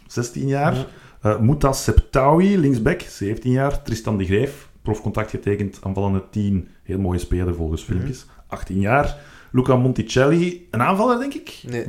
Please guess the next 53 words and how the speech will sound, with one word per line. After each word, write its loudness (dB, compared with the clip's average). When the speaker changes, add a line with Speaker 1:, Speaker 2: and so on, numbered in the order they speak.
Speaker 2:
eh, -10
schaduwspits, -4
nummer -4
tien. -6
Speaker 1:
Staat 0
nu, -2
stond -6
toen -2
wel 0
in 2
de 0
spits, -6
Speaker 2:
Ja, 2
maar 0
je 2
hebt 2
Speaker 1:
sinds 2
Speaker 2:
geen 4
Speaker 1:
die 2
Speaker 2:
spits, -10
Speaker 1:
match. -14
Eh, -8
ook -4
net 0
achttien, -2
dat -10
is, -14
dat -8
zijn -2
dan 0
de 0
mannen 0
die 2
het -6
moeten -2
gaan -4
doen, -4
of? -10
Speaker 2:
Ehm, 6
Monticelli 2
is, -4
is -6
binnen -2
Anderlecht 0
altijd 4
beschouwd -2
als 0
een -2
heel 6
groot 4
talent. 2
Ik -12
heb 2